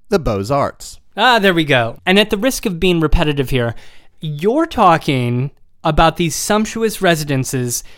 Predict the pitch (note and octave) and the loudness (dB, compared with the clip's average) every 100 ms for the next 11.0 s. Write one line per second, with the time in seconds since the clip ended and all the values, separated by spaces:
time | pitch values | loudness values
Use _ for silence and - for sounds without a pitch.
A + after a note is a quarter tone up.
0 | - - - D#3 E3+ E3 F3+ G#3+ B3+ A3+ | -20 -20 -6 -4 -2 0 0 0 0 -4
1 | G3 F3 E3 E3 - G3+ G3 F3+ F3 F3 | -4 -2 0 0 -2 -2 2 0 2 -2
2 | E3 - - - - A3+ C4 D4 - A3+ | 0 -2 -4 2 2 4 0 0 -2 -4
3 | G#3+ G3 - F#3 F#3 F3 - F3 D#3 - | -2 -4 -6 -4 -4 -4 -4 -4 -4 -4
4 | E3 D#3+ - F#3 G#3 G3 E3 C#3+ - C3 | -2 -2 -2 -4 0 0 0 -4 -10 -14
5 | - - C#3 D3 - - - - - - | -16 -10 -4 -4 -4 -12 -16 -18 -18 -16
6 | - - E3+ A#3+ B3 A#3+ A#3+ A#3 - C#4 | -18 -12 -2 -2 0 0 0 0 0 0
7 | B3 F#3+ D3+ A#3 B3 - G#3+ F3+ - A#3 | 0 -2 -4 -4 -4 -2 0 -2 0 0
8 | B3 G3 D#3 D#3 D#3+ G#3+ B3+ F#3+ D#3+ E3 | 0 0 0 0 0 0 -2 -4 -4 -2
9 | F3 D#3+ G3 F#3 D#3 E3 F3+ C4 D#4+ C4 | 0 2 0 0 -4 -2 -2 0 -2 -2
10 | D#3+ E3+ - D3 B2+ A#2+ - - A#2+ C#3+ | -2 -2 -2 -2 -2 -4 -6 -4 -4 -4